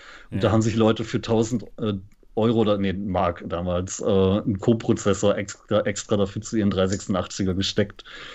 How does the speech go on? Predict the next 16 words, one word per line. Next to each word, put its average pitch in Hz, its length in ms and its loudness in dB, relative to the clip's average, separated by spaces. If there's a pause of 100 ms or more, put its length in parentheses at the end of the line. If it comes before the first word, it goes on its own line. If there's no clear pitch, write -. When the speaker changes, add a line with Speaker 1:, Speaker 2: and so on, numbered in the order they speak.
(200)
Speaker 1:
Nur 143 260 8
damit 143 300 4
die 139 80 -4
Flügel 160 340 -2
vereisen, 107 560 -4
wenn 98 120 -4
man 92 140 -4
zu 92 180 -8
hoch 92 160 -8
fliegt - 400 -10
und 90 260 -6
es - 160 -10
kalt 90 300 0
wird. 90 100 -2
Speaker 2:
Okay. 90 220 -4
Speaker 1:
So, 85 200 -12